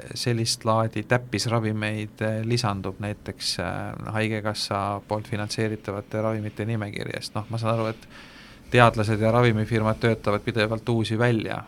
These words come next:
et see areng on väga kiire, aga, aga palju neist nagu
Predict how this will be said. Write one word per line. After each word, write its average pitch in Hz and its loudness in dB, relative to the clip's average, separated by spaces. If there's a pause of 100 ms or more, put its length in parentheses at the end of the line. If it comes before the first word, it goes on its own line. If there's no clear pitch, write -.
(120)
et 110 -12
see 110 -2
areng 113 0
on 110 -4
väga 107 -2
kiire, 117 0
aga, 107 -4
aga 110 -6
palju 113 0
neist 107 -4
nagu 107 -4